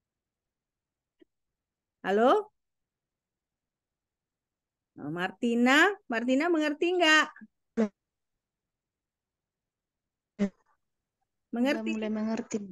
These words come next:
Speaker 1: Oke. Oke, semua, se-, se-, semua saya harapkan, eh,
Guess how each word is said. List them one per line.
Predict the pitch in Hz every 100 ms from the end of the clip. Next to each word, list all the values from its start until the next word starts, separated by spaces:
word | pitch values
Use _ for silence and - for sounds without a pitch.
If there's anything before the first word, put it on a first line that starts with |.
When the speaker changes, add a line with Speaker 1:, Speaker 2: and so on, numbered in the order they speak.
| 190 190 _ _ -
Speaker 1:
Oke. | 170 175 202 196 185 156 156 - _ _ _ _ _ _ _ _ _ _ _ _ _ _ _ _ _ _ _ _ _ _ _ _ _ _ _ _ _ _ _ _
Oke, | - 156
semua, | 151 196 240 240 -
se-, | - 226 185
se-, | -
semua | - 208 208 247 269 - -
saya | - 196 190
harapkan, | 190 - 262 277 - _ _
eh, | -